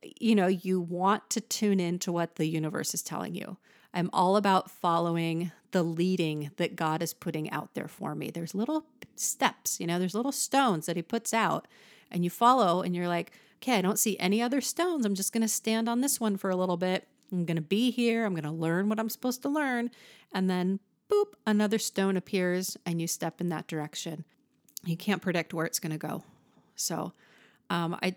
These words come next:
I, what was I saying all that? Oh, because this all relates back to the social media marketing and, like, making all these plans. And if you want this to happen, you have to do X, Y, and Z to make it happen. And I understand the logic in that and that that is part of the process.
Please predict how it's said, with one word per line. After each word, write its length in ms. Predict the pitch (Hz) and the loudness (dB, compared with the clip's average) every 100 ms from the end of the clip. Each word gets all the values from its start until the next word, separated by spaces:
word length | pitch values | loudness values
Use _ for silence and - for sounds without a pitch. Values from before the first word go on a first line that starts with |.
| - - | -6 -8
I, 140 | - - | -8 -6
what 320 | 180 185 175 | -6 -2 0
was 140 | 180 185 | 0 -2
I 100 | 170 | -2
saying 300 | - 170 160 | -2 -2 -2
all 120 | 160 | -2
that? 240 | 170 - - | -4 -6 6
Oh, 320 | 233 185 165 - | 8 8 4 0
because 800 | 247 - - 370 330 196 247 330 320 - _ | -2 -2 -2 4 6 6 4 4 2 -4 _
this 180 | 226 220 | 0 2
all 180 | 233 233 | 4 4
relates 320 | 240 214 202 | 2 0 -2
back 340 | - 185 208 - | 0 0 0 -6
to 380 | - 156 170 - _ _ - | -2 -2 -2 -6 _ _ -12
the 260 | 202 202 175 | 0 2 4
social 440 | - - 233 - 190 | 2 4 2 4 4
media 400 | 220 349 302 180 | 4 4 4 2
marketing 640 | 165 156 - 160 156 160 | 2 -2 -2 -2 -2 -4
and, 100 | 160 | -6
like, 280 | 165 160 - | -6 -6 -4
making 480 | 165 233 285 311 214 | 0 2 2 2 4
all 140 | 175 | 2
these 220 | 170 160 | 0 -2
plans. 540 | - - 277 196 160 165 | -4 -4 0 0 0 -2
And 80 | |
if 100 | 160 | -2
you 120 | 175 170 | -2 0
want 240 | 240 254 | 0 2
this 180 | 269 - | 0 0
to 60 | 214 | -2
happen, 380 | 190 180 180 | -2 -2 -2
you 60 | 180 | -2
have 80 | 165 | -4
to 80 | 160 | -4
do 120 | 156 | -4
X, 300 | - 214 - | -4 -6 -6
Y, 140 | 220 208 | -2 0
and 160 | 190 | 0
Z 140 | 190 196 | 0 -2
to 80 | 170 | 0
make 240 | 170 175 | -2 -4
it 60 | - | -6
happen. 420 | 160 - 170 214 - _ _ - | -8 -6 -8 -8 -16 _ _ -4
And 140 | 214 | 0
I 140 | 262 | 4
understand 580 | 311 320 285 - 208 190 | 2 2 -2 0 2 2
the 60 | 175 | 0
logic 440 | 180 170 - - | 0 0 -2 -4
in 120 | 180 | -2
that 260 | 180 180 170 | 0 -2 -4
and 120 | 185 170 | -4 -6
that 120 | 165 | -4
that 180 | 170 - | -4 -4
is 240 | 180 170 | -2 -2
part 340 | - - 180 - | -4 -6 -6 -4
of 160 | 175 165 | -6 -6
the 100 | 175 | -8
process. 560 | - 160 - - - | -8 -6 -6 -8 -10